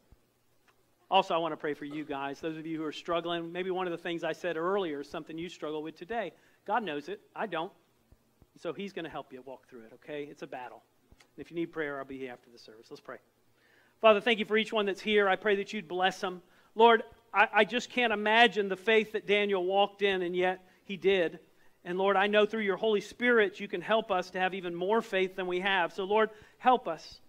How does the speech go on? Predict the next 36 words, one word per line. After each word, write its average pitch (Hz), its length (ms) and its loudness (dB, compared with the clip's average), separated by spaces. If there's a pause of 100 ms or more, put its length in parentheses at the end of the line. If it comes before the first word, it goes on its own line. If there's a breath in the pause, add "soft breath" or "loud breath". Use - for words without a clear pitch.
(340 soft breath)
Help 254 220 6
us 240 160 0
to 240 140 -4
know 226 300 4
you. 196 220 -2
Help 226 220 4
us 240 120 0
to 226 100 0
walk 220 360 2
with 196 120 -4
your 180 120 -4
Spirit 226 520 0
in 170 120 -4
faith, 202 460 0
to 180 80 -8
walk 196 320 0
in 180 140 -6
power, 202 500 2
to 180 120 -8
walk 202 280 0
in 190 140 -6
your 165 100 -8
strength. 190 540 -6 (400 soft breath)
Lord, 202 160 6
I 185 80 6
pray 202 260 2
that 190 140 -2
we 202 160 -2
would 170 140 -2
learn 196 420 2
what 180 160 0
it 175 160 -6
means 202 480 0
to 196 100 -10
trust - 560 -6
you. 156 300 -8